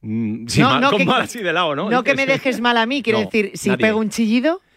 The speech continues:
Speaker 1: Pues mira, va a ser muy bonito.
Speaker 2: Pero no lo quiero pegar en antena. Me tienes que asegurar que no voy a chillar.
Speaker 1: Es que, es, es que,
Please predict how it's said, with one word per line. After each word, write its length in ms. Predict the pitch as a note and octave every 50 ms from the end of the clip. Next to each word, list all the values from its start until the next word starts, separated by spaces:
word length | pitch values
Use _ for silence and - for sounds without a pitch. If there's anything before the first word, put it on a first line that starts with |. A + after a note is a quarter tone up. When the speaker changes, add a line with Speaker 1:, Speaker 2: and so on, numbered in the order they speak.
| _ _
Speaker 1:
Pues 260 | - - E2 E2 E2 F2+
mira, 240 | G2 G2 F#2+ F#2
va 140 | G2 - G2+
a 40 | F#2+
ser 180 | - F3 D#3 C3+
muy 160 | B2 D3+ A#2+
bonito. 340 | G#2+ G#2 G#2+ B2+ C3 A#2 G#2+
Speaker 2:
Pero 120 | F#3 F3+
no 60 | F3 F3
lo 80 | E3
quiero 160 | C#3 F3 E3+
pegar 200 | D3+ E3 D#3+ E3 D#3+
en 80 | D#3
antena. 480 | D3+ D3+ D3+ B2+ G#3 C4 D4 C4+ D#3 - - _ _ _ _ _ _
Me 120 | E3+ E3
tienes 220 | - F3 E3+ E3 D3
que 80 | -
asegurar 400 | E3+ D3 F3+ F3 F3 F3 F#3 G3
que 120 | - A3+ A3+
no 60 | A#3
voy 80 | A3+
a 220 | G3+ F3 F3 - F3
chillar. 440 | - - E3 F3 G#3+ B3 B3+ F3 - _ _ _ _ _ _ _ _ _ _ _ _ _ _ _ _ _ _ _ -
Speaker 1:
Es 140 | C#3 B2 -
que, 160 | - D3+ D#3
es, 140 | D3+ - -
es 140 | E3+ A#2+ -
que, 80 | G3+